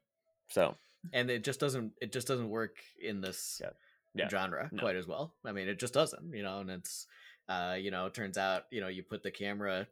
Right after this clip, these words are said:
Speaker 2: <laughs> in first person and, like, all of that really changes
Speaker 1: Yeah.
Speaker 2: a lot. And that's one of, that's one of those things in
Speaker 1: But
Speaker 2: horror,
Speaker 1: well,
Speaker 2: especially.
Speaker 1: and that's the thing is, like, you
Speaker 2: Um,
Speaker 1: can even have your cameraman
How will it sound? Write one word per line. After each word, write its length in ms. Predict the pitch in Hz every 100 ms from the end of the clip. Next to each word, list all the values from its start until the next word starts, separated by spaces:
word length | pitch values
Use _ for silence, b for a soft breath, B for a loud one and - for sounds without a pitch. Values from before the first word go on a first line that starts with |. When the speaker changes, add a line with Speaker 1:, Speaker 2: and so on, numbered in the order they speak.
| -
Speaker 2:
<laughs> 380 | - - - -
in 220 | 165 131
first 340 | - 135 123
person 360 | - 120 117 95
and, 160 | 92 98
like, 220 | 95 90
all 240 | 95 101 104
of 80 | 98
that 260 | 101 87
really 260 | 98 98 98
changes 420 | - 113 127 98
Speaker 1:
Yeah. 60 | 85
Speaker 2:
a 0 |
lot. 340 | 85 135 71
And 160 | 92 85
that's 240 | 92 -
one 120 | 98
of, 100 | 87
that's 180 | 92 95
one 60 | 101
of 60 | 85
those 140 | 80
things 260 | - 82 -
in 80 | 110
Speaker 1:
But 80 | 113
Speaker 2:
horror, 280 | 139 90 73 -
Speaker 1:
well, 200 | 226 226
Speaker 2:
especially. 20 |
Speaker 1:
and 100 | 190
that's 100 | 233
the 80 | 202
thing 180 | 220 170
is, 180 | 147
like, 160 | 143 120
you 140 | 143
Speaker 2:
Um, 20 | 180
Speaker 1:
can 160 | 269
even 260 | 160 156 120
have 440 | - 135 160 151 -
your 120 | 120
cameraman 1000 | - - 131 175 139 104 98 98 98 87